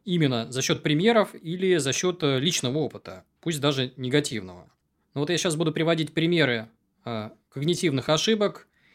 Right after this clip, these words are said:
и эти примеры будут связаны в первую очередь с миром финансов.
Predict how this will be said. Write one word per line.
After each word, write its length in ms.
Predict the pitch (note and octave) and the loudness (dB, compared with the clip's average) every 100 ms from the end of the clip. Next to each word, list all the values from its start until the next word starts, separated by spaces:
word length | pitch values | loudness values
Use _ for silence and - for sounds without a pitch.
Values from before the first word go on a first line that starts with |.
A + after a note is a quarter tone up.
| _ _ | _ _
и 200 | C3 C3+ | -4 -2
эти 240 | D3+ D3+ D3 | -2 -4 -2
примеры 380 | D3+ F3+ G3+ | 0 2 2
будут 240 | D3+ D3+ C3+ | 2 0 0
связаны 340 | E3 F#3 D3+ | 0 0 0
в 80 | - | -4
первую 380 | - E3+ D3 C3 | 0 2 2 2
очередь 360 | E3+ E3 C3+ | 0 0 0
с 360 | - - C3+ B2 _ - | 2 2 0 -2 _ -2
миром 260 | C#3 D#3+ | 2 2
финансов. 560 | C3 D3+ C3+ A2 - - | 2 0 0 0 -6 -12